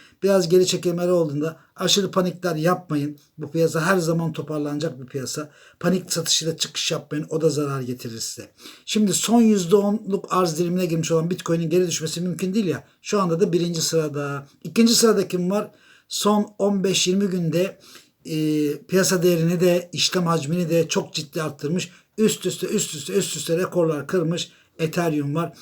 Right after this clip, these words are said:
Üç bin beş yüz on dört dolar güncel fiyatı, e, üç bin dört yüz seksen sekiz dolar, pardon. Dört yüz dört milyar dolar piyasa değeri ikinci.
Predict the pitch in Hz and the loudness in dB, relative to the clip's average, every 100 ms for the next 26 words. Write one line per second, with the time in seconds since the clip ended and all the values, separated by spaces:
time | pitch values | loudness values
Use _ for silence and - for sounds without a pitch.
0 | - - 185 - 165 165 165 151 156 175 | -12 -6 -6 -4 -4 -2 -2 -2 -4 -4
1 | 156 143 - 139 131 120 170 156 160 143 | -2 -4 -6 -8 -8 -6 -4 -2 -4 -2
2 | 170 160 165 165 - _ _ _ _ - | -2 -2 -2 -6 -8 _ _ _ _ -12
3 | 151 151 165 151 160 165 - 160 - 156 | -10 -8 -8 -6 -2 -2 -2 -6 -4 -4
4 | 147 151 139 139 135 151 147 160 - _ | -6 -6 -6 -8 -6 -6 -4 -6 -8 _
5 | _ 185 180 175 160 151 180 180 160 147 | _ -2 -2 -4 -2 0 0 0 -4 -2
6 | 143 131 143 139 123 _ _ _ _ - | -2 -4 -4 -4 -10 _ _ _ _ 0
7 | 180 160 160 147 156 175 151 151 | 2 4 2 2 0 -2 -4 -6